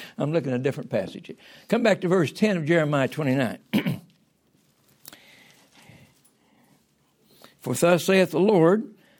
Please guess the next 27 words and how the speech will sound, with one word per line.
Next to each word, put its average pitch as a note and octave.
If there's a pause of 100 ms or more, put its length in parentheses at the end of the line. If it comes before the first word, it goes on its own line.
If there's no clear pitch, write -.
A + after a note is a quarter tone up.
that D3
after D#3+
seventy F#3+
years F#3
be D#3
accomplished D3+
at D#3+
Babylon, E3 (360)
I D3
will F3
visit A3
you G3+ (840)
and A#2
perform F#3
my F#3
good F3+
word G3
toward A3
you D#3+
in D#3
causing E3
you D#3+
to D#3
return D3
to C#3
this B2
place." -